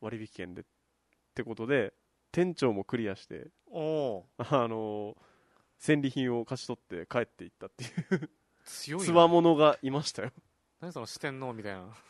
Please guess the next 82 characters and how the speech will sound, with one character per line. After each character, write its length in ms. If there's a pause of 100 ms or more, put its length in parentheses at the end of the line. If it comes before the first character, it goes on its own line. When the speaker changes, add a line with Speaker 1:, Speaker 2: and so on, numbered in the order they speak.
(720)
Speaker 1:
マ 160
ジ 220
で 80
よ。 220 (680)
四 160
天 400
王 220 (240)
こ-、 240 (240)
店 220
長 260
超 120
え 60
る 60
の 100
は 60
マ 160
ジ 80
で 80
怖 180
か 100
っ 80
た 100
な。 80 (1120)
そ 240
う、 40
俺 360
が 140
い 100
た 280
ツ 120
タ 120
ヤ 160
は 100
ね、 80
お 120
ろ 120
く 80
店 240 (840)
だ 140
っ 120
た 100
の 100
で、 100
Speaker 2:
う 40
ん。 80 (440)
Speaker 1:
お 60
ろ 120
く 80
店 160
に 60
は 100
起 80
承 80
転 160
結 180
な 80
か 120
っ 40 (220)
た 80
っ 20
す 180
ね。 140
Speaker 2:
ち 80
ょ、 80
全 300
店 240
舗 80
に 60
あ 100
る 60
わ 100
け 80
で 60
は 80
な 100
い 80
ん 100
だ。 80
Speaker 1:
で 140
は 120
な 200
い。 160